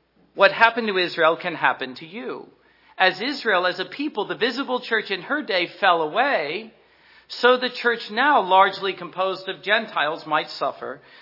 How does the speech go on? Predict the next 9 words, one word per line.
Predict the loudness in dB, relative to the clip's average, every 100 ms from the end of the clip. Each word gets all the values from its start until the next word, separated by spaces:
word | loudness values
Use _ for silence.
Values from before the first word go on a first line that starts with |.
| _ -8
the | -8
same | -6 -6 -6 -10 -14 _ -4
fate. | 0 0 -2 -12 -20 -20 _ _ _ _ _ _ -6
Individual | -2 -2 -2 -2 -2 -4
churches | -4 -2 -2 -2 -8 -8
or | -2 -2
even | -2 -2 -2 -2
entire | -4 -6 2 2 2
denominations | -4 2 2 2 0 -4 -4 -8 -10 -14